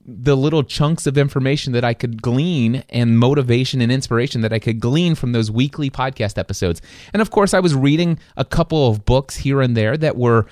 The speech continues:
helping me expand my mindset, helping me to clarify things that maybe I should or should not be doing in my business. But I basically learned how to build this business by the school of hard knocks. I, uh,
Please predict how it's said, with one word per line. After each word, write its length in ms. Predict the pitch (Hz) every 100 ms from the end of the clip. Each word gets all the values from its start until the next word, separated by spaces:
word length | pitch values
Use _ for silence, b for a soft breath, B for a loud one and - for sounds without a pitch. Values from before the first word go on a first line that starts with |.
| b
helping 300 | - 131 139
me 100 | 135
expand 560 | 120 - - 113 110 113
my 160 | 110 107
mindset, 600 | 101 107 113 - 131 107
helping 380 | 110 - 123
me 140 | 117 113
to 200 | 110 101 B B B
clarify 840 | - - 131 131 127 - 113 113
things 440 | 120 - 120 123 117
that 120 | -
maybe 260 | 113 110 110
I 120 | 98
should 440 | - - 127 131
or 200 | 123 107
should 260 | 98 120 107
not 220 | 113 120
be 100 | 123
doing 320 | 110 110 107
in 60 | 107
my 140 | 98
business. 360 | 95 95 113 139
But 300 | - 151 - B B B B _ _ 143
I 340 | 190 226 226
basically 580 | 175 180 190 185 180 160
learned 400 | 131 135 135 113
how 160 | 123
to 100 | 123
build 240 | 117 117 113
this 140 | 104
business 360 | 110 110 110 104
by 200 | - 107
the 100 | 104
school 480 | - - 120 117 104
of 80 |
hard 300 | - 107 98
knocks. 400 | 98 85 - - -
I, 220 | 113 127 - -
uh, 280 | - 95 117